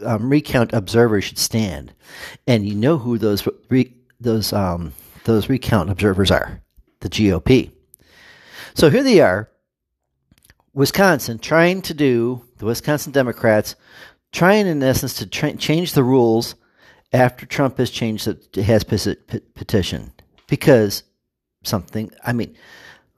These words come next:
they don't, something, I'm telling you folks, something's fishy with this. Just like when they tried to,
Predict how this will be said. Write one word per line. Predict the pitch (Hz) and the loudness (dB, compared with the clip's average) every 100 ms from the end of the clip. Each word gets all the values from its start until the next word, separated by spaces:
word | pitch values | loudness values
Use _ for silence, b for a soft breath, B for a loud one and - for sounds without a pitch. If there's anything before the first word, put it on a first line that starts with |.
| _ _ | _ _
they | 147 143 | 4 4
don't, | 147 165 - _ | 4 0 -4 _
something, | - - 226 226 233 - b b | -6 0 0 0 -4 -6 b b
I'm | - 143 | 0 0
telling | - - 180 175 | 2 2 2 0
you | 160 | -2
folks, | - 147 143 - | 2 4 4 -2
something's | 117 165 147 165 151 - | -4 -4 -4 -6 -6 -8
fishy | - 135 - 113 | 0 0 2 0
with | 98 - | 0 0
this. | 87 55 - _ _ _ _ _ _ _ | -2 -2 -8 _ _ _ _ _ _ _
Just | - 170 - | 0 2 4
like | 196 185 | 4 2
when | 202 185 | -2 -2
they | 170 165 | -2 -4
tried | - 156 156 | 0 2 2
to, | 156 | -2